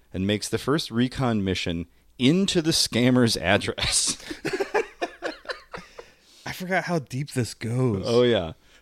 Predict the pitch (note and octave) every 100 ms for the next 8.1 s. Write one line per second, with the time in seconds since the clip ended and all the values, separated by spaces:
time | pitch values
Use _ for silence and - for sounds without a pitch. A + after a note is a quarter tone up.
0 | - A2+ B2 C#3 F#2 E2+ - - D#3 G3+
1 | F3 A#2 F#2 F2 E2+ F2+ G#2+ G#2 - F#3
2 | F#3+ E3+ D3 A2+ G#2 F2 G#2+ A2+ G#2+ F2+
3 | F2+ - A#2 G#2 G#2+ G2 - F2+ E2+ -
4 | - - _ _ _ F#2 F#2+ G2+ F2 G#2
5 | A2+ D3 D#3 D#3 - - - A#2 A2 -
6 | A#2+ C#3 C3+ A#2 - A#2 G2 - F#2+ F2+
7 | F2 G2 D#3 B2+ - F#2+ - F2 D#2+ D#2+